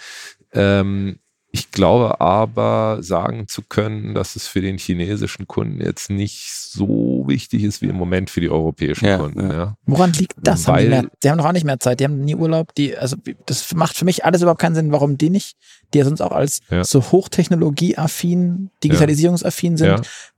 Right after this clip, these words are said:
Speaker 3: Aber die haben Bock, lang am Charger zu stehen. Das ma-, ergibt für mich überhaupt keinen Sinn. Vor allem mit Autos wie dem jetzt mit einem, mit einem hundert Kilowattstunden, äh, mehr als hundert Kilowatt. Das ist riesig.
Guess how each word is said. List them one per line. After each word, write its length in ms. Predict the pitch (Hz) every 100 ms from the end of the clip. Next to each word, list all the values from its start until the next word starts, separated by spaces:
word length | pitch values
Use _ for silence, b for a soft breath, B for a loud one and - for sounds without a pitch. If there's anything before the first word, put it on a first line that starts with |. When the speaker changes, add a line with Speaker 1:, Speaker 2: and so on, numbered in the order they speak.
| -
Speaker 3:
Aber 180 | 139
die 180 | 143 165
haben 160 | 160 156
Bock, 240 | 156 143
lang 200 | 151 139
am 120 | 135 127
Charger 300 | 127 131 120
zu 140 | 135
stehen. 240 | - 123
Das 120 | 110 -
ma-, 180 | - -
ergibt 260 | - 135 165
für 100 | -
mich 180 | 160 -
überhaupt 240 | 165 165
keinen 120 | 165
Sinn. 140 | 156 135
Vor 100 | 127
allem 140 | 139
mit 100 | -
Autos 300 | - 151 151
wie 120 | 147 151 -
dem 160 | 147
jetzt 140 | 185 -
mit 100 | 147
einem, 120 | 147 B B B
mit 100 | -
einem 140 | 147 -
hundert 420 | 269 330 277 -
Kilowattstunden, 640 | - 277 220 165 - 143 -
äh, 40 |
mehr 200 | 143 220
als 200 | - -
hundert 200 | 143 -
Kilowatt. 300 | - - -
Das 120 | -
ist 80 | 165
riesig. 520 | 240 359 - - -